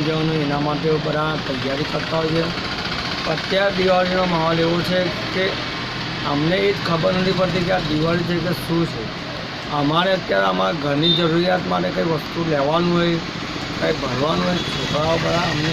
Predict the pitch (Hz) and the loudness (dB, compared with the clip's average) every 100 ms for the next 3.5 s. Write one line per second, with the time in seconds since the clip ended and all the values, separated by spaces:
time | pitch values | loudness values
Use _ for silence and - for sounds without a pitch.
0 | 147 143 165 180 160 151 147 160 170 170 | 0 -2 0 0 0 0 0 0 0 -2
1 | - - - - - 165 156 147 165 180 | -4 -4 -4 -6 -4 -2 0 2 2 0
2 | - 156 156 160 175 170 - - 170 170 | -2 -4 -2 0 2 0 -2 -2 -2 0
3 | 156 170 - 95 | 0 0 2 0